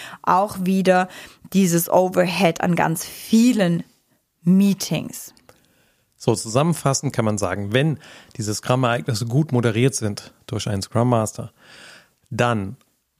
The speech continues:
Speaker 2: ist, wenn die immer noch Schrott sind, ist das meistens ein Spiegel dafür, dass es irgendwelche Dysfunktionen im Hintergrund dieses Teams gibt. Die teilen sich kein echtes Produkt, die Organisation sonst ist super klassisch aufgestellt und braucht ständig irgendwelche Reports an verschiedensten Kanälen und, und, und, was wir nicht alles genannt haben in dieser Folge.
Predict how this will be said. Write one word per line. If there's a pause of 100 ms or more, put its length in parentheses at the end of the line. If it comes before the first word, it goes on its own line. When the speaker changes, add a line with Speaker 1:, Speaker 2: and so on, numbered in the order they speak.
(480)
Speaker 2:
ist,
wenn
die
immer
noch
Schrott
sind,
ist
das
meistens
ein
Spiegel
dafür,
dass
es
irgendwelche
Dysfunktionen
im
Hintergrund (300)
dieses
Teams
gibt.
Die
teilen
sich
kein
echtes
Produkt,
die
Organisation
sonst
ist
super
klassisch
aufgestellt
und
braucht
ständig
irgendwelche
Reports
an
verschiedensten
Kanälen
und,
und,
und,
was
wir
nicht
alles
genannt
haben
in
dieser
Folge.